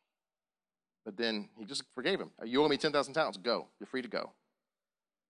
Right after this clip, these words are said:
But then that guy tried to beat a buck out of someone, and then the master got ticked off. He doesn't get mad because he owed him ten thousand talents because he had so much debt.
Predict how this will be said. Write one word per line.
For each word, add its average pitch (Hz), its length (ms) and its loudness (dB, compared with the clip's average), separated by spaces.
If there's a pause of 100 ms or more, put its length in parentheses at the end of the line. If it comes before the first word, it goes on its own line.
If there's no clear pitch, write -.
(140)
But - 140 -4
then 120 160 4
that 147 240 12
guy 104 340 8 (240)
tried 147 120 8
to 107 80 0
beat 139 280 4
a 113 40 6
buck 127 300 8
out 143 120 6
of 151 80 0
someone, 185 420 2 (580)
and 101 100 -6
then 110 120 0
the 104 60 0
master 139 460 6
got 110 180 0 (160)
ticked - 580 -2
off. - 560 0 (440)
He - 80 0
doesn't 262 160 4
get 269 140 4
mad 202 680 8
because 165 220 0
he 156 240 2
owed 175 240 12
him 156 80 0
ten 190 240 4
thousand 175 320 4
talents 185 220 2
because 160 200 -2
he 151 60 -2
had 143 100 0
so - 140 0
much 139 160 -2 (120)
debt. 156 440 4